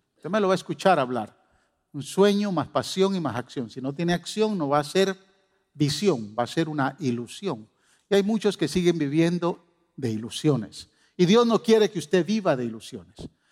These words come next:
Dios quiere que usted viva de una visión que Él quiere que usted tenga. Y muchos no la entienden porque dicen, "Bueno, ¿y de dónde viene la visión?".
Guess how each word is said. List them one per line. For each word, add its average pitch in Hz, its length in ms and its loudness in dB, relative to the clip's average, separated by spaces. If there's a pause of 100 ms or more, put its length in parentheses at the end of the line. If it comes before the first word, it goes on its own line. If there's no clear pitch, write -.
(200)
Dios 170 180 4
quiere 196 320 6
que - 80 -18
usted 175 180 2
viva 233 480 4 (240)
de 143 120 4
una 196 240 4
visión 208 400 0
que 151 180 0
Él 147 160 -2
quiere 170 560 0 (300)
que - 80 -4
usted 147 280 0
tenga. 139 520 2 (280)
Y 185 80 4
muchos 294 360 6
no 269 140 4
la 269 100 4
entienden 226 480 2
porque 202 260 0
dicen, 196 240 0
"Bueno, 220 180 -2
¿y 160 40 2
de 147 80 2
dónde 175 260 -2
viene 170 240 -2
la 151 140 2
visión?". 160 500 -4